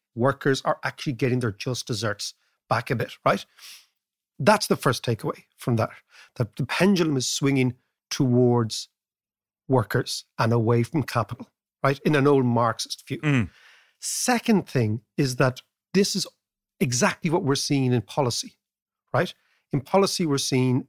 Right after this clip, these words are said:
Speaker 1: a big increase in spending, a big increase in investment, a fundamental change in the way in which we're doing business, not just in this country, but in every,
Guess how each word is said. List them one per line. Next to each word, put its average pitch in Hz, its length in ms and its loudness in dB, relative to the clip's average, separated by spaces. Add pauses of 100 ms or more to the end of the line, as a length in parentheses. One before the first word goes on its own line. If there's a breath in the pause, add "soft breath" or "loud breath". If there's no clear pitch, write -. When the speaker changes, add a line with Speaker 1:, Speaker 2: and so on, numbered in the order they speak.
(140)
Speaker 1:
a 113 200 -2 (280)
big 180 200 4
increase 139 400 0
in - 60 -8
spending, 180 540 2 (340)
a - 40 -20 (140)
big 185 240 4
increase 139 460 -2
in 117 60 2
investment, 160 680 2 (580 soft breath)
a 151 300 2 (420)
fundamental 196 640 4
change 143 400 2
in 135 60 0
the 131 80 6
way 135 240 4
in 175 120 -4
which 135 200 -2
we're 139 80 4
doing 120 400 2
business, - 340 0 (320)
not 208 140 2
just 156 140 -4
in 180 60 2
this 226 140 4
country, 202 260 0
but 160 120 -2
in 170 80 -6
every, 147 300 0